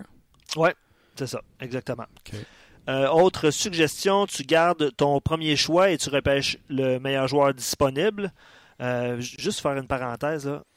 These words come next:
Speaker 1: Dallin, c'est un défenseur. Ensuite, t'as, t'as trois ailiers qui
Speaker 2: Ouais.
Speaker 1: suivent dans la liste.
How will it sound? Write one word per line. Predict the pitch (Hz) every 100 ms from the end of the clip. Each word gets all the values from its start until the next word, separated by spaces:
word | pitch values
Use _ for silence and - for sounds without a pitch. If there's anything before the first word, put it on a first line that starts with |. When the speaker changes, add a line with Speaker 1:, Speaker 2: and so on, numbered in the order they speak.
| _ _ _ _
Speaker 1:
Dallin, | 151 147 160 170
c'est | 143
un | 139
défenseur. | 135 131 135 123 147 151 151 -
Ensuite, | 135 131 - 170 -
t'as, | 143 131 131 123
t'as | - 131 127 123 120
trois | - 185 170
ailiers | 156 139 143
qui | 185 -
Speaker 2:
Ouais. | 107 107
Speaker 1:
suivent | 151 175 147
dans | 139
la | 135
liste. | 127 156 165 -